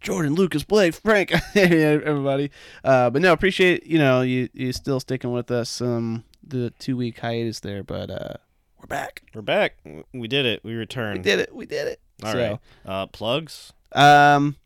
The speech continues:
Speaker 1: yeah, Strange Film Studios, uh, on Instagram, on YouTube.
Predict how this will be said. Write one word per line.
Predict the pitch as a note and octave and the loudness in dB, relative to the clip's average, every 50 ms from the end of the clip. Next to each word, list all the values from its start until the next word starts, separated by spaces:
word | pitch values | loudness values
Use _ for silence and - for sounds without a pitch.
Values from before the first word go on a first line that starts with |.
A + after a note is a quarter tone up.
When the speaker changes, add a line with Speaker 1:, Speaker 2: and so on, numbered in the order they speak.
| _ - | _ 0
Speaker 1:
yeah, | D3 F#3 A3+ A#3 - _ - | 2 2 2 2 0 _ -14
Strange | - - D#3+ D3+ D#3+ E3 - | -6 0 0 2 2 2 0
Film | F3+ F3 E3+ | 0 0 0
Studios, | - - F3 E3 E3+ F3 E3+ F3 E3+ E3+ E3 E3 - - - - _ - B2+ | 0 2 2 4 4 4 4 4 4 2 0 -2 -4 -6 -8 -10 _ -4 0
uh, | C3 C3+ C3 C3 C3 C3 C3 C3 B2+ - - | 2 4 4 4 4 4 4 2 0 -2 -2
on | C3 C3+ C3+ | -4 -2 -2
Instagram, | D3 D3 - D3+ C3+ C#3+ C#3+ C#3 C#3+ C#3 C3+ | -2 -4 -4 -4 -4 -2 0 0 0 0 0
on | B2+ B2 C3+ | -2 -2 0
YouTube. | D3 D3+ C#3 - D3+ D3 C#3+ C#3 C#3 C#3 C3+ C3+ | -2 -2 -2 -2 -2 -2 0 0 0 0 -2 -4